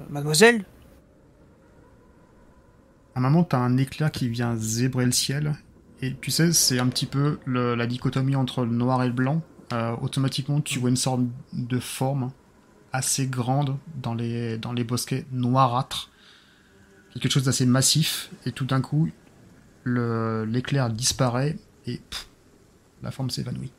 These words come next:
Speaker 2: De ton côté,
Speaker 1: J'ai un
Speaker 2: Madison, tu entends mademoiselle ?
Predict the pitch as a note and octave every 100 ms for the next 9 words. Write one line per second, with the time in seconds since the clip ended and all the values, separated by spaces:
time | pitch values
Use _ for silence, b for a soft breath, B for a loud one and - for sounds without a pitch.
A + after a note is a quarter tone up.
0 | - - - - - - - - B B
1 | B B - - - - - - C3 -
2 | D#3 D#3+ - F3+ G3 D3 C#3+ C3+ C3+ B2+
3 | C#3 C#3 C3+ C#3+ D#3+ E3 E3 - C3 B2
4 | C3+ C#3 - - - - - - - -
5 | - B2+ B2 B2+ F3